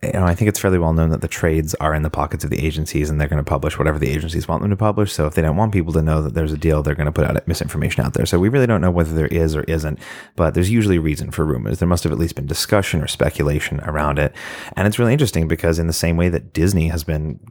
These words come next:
acquiring all of these studios and these things, our agency is going to start to go towards this route too and combining to these even bigger super agencies. It's happened before. That it's what W M E is. It's William Morris and Endeavor that merged together.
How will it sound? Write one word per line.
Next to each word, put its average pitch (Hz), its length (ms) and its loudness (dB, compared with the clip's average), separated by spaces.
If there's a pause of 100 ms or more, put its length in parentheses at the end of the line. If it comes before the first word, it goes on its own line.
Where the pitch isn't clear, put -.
(140)
acquiring 82 480 0
all 80 140 4
of 76 60 -2
these 78 140 0
studios 82 380 0
and 82 80 0
these 80 160 -2
things, 80 400 0
our 82 140 0
agency 85 420 0
is 78 100 -2
going 80 200 0
to 78 40 -2
start 78 280 0
to 82 80 -4
go 78 120 0
towards 80 280 -2
this 80 160 -4
route 78 260 0
too 110 180 2
and 85 80 0
combining 78 420 -2 (100)
to - 40 -8
these 78 240 0
even 90 260 2
bigger 82 220 2
super - 320 0
agencies. 82 380 -2
It's - 140 -4
happened 80 260 -2
before. 87 400 0
That 80 140 0
it's - 180 -6
what 78 100 -2
W 78 240 2
M 76 80 2
E 104 140 4
is. 76 240 0
It's - 220 -8
William 80 220 -2
Morris 78 340 0
and 78 100 0
Endeavor 76 380 2
that 73 120 0
merged 76 340 -2
together. 73 380 -2